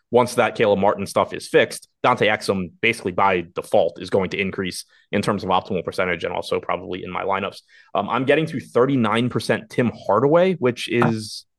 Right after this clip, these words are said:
Speaker 2: I thought you were gonna say Lively, 'cause I have a shit ton of Lively.
Speaker 1: I, I have thirty-six percent Lively.
Speaker 2: Oh,
Speaker 1: Um,
Speaker 2: nice.
Speaker 1: yeah, I mean, we have Tim Hardaway at two percent owned right now, shooting guard, small forward, six percent chance of being optimal.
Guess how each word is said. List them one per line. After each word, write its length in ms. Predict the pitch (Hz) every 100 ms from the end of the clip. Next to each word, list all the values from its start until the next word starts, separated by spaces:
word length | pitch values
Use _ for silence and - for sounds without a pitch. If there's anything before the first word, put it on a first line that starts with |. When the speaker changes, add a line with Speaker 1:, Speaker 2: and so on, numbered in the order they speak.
| _ _ _ _ _ -
Speaker 2:
I 40 |
thought 80 | -
you 80 | 139
were 60 | 123
gonna 80 |
say 120 | 107 113
Lively, 460 | 104 107 98 98
'cause 160 | 90 110
I 60 |
have 80 | 98
a 40 | 98
shit 200 | - 104
ton 100 | 101
of 100 | 90
Lively. 400 | 90 90 92 90 _ _ -
Speaker 1:
I, 200 | 135 131
I 140 | 113
have 140 | 120 107
thirty-six 340 | 113 101 101
percent 300 | - 117 85
Lively. 280 | 92 95 98 - _ _ -
Speaker 2:
Oh, 120 | 120 107
Speaker 1:
Um, 80 | 101
Speaker 2:
nice. 280 | 143 - - _ _ _ _ _ _ _
Speaker 1:
yeah, 200 | 135 139
I 40 | 113
mean, 100 | 131
we 80 |
have 100 | 196
Tim 140 | 214 208
Hardaway 300 | 135 151 135
at 40 |
two 160 | - 143
percent 280 | 151 - 110
owned 140 | 120
right 120 | 127
now, 160 | 113 120
shooting 260 | 117 120 117
guard, 200 | 117 113
small 180 | 113
forward, 380 | 110 113 107 104
six 200 | - 117 -
percent 260 | - 117
chance 220 | - 110
of 60 | 110
being 120 | 104
optimal. 480 | 104 101 117 110 107